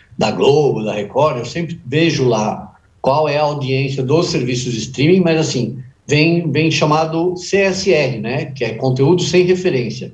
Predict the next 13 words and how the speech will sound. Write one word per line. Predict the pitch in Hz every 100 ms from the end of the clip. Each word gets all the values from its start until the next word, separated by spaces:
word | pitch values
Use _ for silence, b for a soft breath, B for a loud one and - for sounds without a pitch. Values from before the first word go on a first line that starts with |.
| -
vem | 120 117
no, | 107 107
na | 110
tabelinha, | 131 127 120 107 90
vem | 98
escrito | - 107 - - -
C | - -
S | 151 143 -
R. | - - B B B B _
Conteúdo | 127 127 180 185
sem | 202
referência | 180 180 180 208 202
significa | 196 196 196 165 131 131